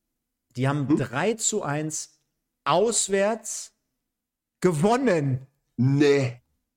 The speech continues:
Speaker 2: Der erste, der erste Saisonsieg wahrscheinlich oder so, ne? Also
Speaker 1: Damit
Speaker 2: viel
Speaker 1: der,
Speaker 2: kann das ja
Speaker 1: damit
Speaker 2: nicht
Speaker 1: der,
Speaker 2: gewesen
Speaker 1: damit
Speaker 2: sein.
Speaker 1: der Anton das mal versteht, ähm,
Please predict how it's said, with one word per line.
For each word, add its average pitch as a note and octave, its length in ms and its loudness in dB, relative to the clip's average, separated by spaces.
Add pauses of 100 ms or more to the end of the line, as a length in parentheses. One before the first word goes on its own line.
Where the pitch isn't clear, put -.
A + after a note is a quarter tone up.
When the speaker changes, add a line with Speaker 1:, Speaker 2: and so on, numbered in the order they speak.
(880)
Speaker 2:
Der D3 140 2
erste, F#3 400 0
der - 320 -6
erste G3+ 260 -2
Saisonsieg D#3 600 -4
wahrscheinlich A#2 520 -4
oder A2 200 -6
so, G#2+ 200 -8
ne? D3+ 240 -8
Also C3 140 -8
Speaker 1:
Damit E3 220 0
Speaker 2:
viel E3 120 0
Speaker 1:
der, D#3+ 120 0
Speaker 2:
kann F3 80 -6
das E3+ 80 -6
ja E3 80 -4
Speaker 1:
damit E3+ 120 -2
Speaker 2:
nicht E3+ 120 -2
Speaker 1:
der, F3 80 2
Speaker 2:
gewesen G3 220 -6
Speaker 1:
damit D3+ 220 -2
Speaker 2:
sein. F3+ 60 0
Speaker 1:
der C#3 60 0
Anton F3 320 -2
das D#3+ 120 -2
mal D#3 140 -2
versteht, E3+ 600 -4
ähm, D3 580 -4